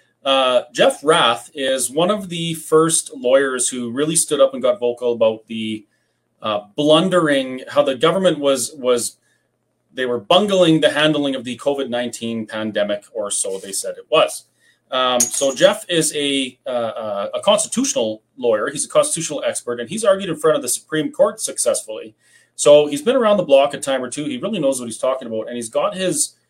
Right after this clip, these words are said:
thumb on the pulse of what's going on, probably more than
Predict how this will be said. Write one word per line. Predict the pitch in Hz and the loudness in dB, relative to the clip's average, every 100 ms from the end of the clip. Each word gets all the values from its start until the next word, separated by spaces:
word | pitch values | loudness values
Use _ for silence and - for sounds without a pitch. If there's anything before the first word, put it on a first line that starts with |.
| _ - | _ -4
thumb | 160 196 190 | 2 4 2
on | - 143 139 | 0 0 0
the | 127 | -4
pulse | - 170 151 - - | -4 2 2 0 -2
of | 135 | 0
what's | 120 131 - | 0 -2 -2
going | 135 127 | -4 -2
on, | 123 123 123 120 _ _ _ _ _ _ | 0 0 -2 -8 _ _ _ _ _ _
probably | - - 170 220 240 196 165 170 170 170 165 _ _ _ _ - - | -14 0 4 6 6 4 2 -2 -4 -6 -10 _ _ _ _ -20 -12
more | 143 151 175 180 | 0 8 8 8
than | 160 143 135 | 6 2 -2